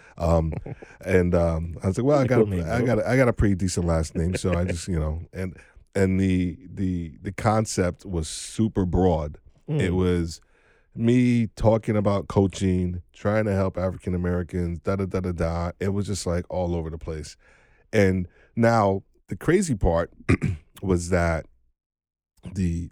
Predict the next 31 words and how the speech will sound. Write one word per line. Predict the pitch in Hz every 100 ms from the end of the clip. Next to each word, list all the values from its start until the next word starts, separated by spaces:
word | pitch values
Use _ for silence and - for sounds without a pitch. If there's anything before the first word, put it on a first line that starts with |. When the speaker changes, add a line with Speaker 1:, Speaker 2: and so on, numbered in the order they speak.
| -
Speaker 1:
the, | 98 90
the, | 90 80
the | 90 82
content | - 107 147 175 - 73 - - _ -
Speaker 2:
Yeah. | 98 82 -
Speaker 1:
and | 95 87 85 - -
what | 101 95 98
I |
was | 85 85
talking | - 165 180 80
about | 76 73 -
was | 98 95
actually | 98 87 - 85 78
really | 120 98 92
solid. | - - 87 92 - - - _ _ _ _
But | - 85 82 _ _
the | 101 87 -
audience | 87 104 113 85 76 - - - - _ _ _ -
and | 87 85
where | 90
I | 80
was | 80
directing | - 82 90 - 95 78
it | 76
to | - 82 78 76 78 - _ _ _
was | 85 85 85 82 78 -
misguided | 82 78 - 87 82 76 73
because | 87 - 78
I | 80
didn't | 85 80 82
really | 82 80 80 80